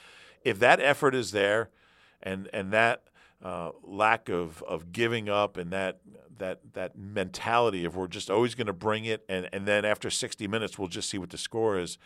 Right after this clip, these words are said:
uh, that's gonna serve 'em well. And that's something they had last year. You know, the Eagles trailed in twelve games last year that they end up winning,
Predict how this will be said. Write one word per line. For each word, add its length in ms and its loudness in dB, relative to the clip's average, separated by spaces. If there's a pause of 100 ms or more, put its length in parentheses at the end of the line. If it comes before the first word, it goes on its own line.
(460)
uh, 180 0
that's 180 6
gonna 160 0
serve 320 6
'em 100 -2
well. 320 2 (420)
And 140 0
that's 140 0
something 260 0
they 140 4
had 180 6
last 380 2
year. 80 0
You 80 0
know, 100 2
the 80 -2
Eagles 300 -2
trailed 640 2 (300)
in 140 -6
twelve 540 2
games 540 -8 (100)
last 320 -2
year 120 0
that 100 -4
they 100 -4
end 140 0
up 120 -2
winning, 360 -6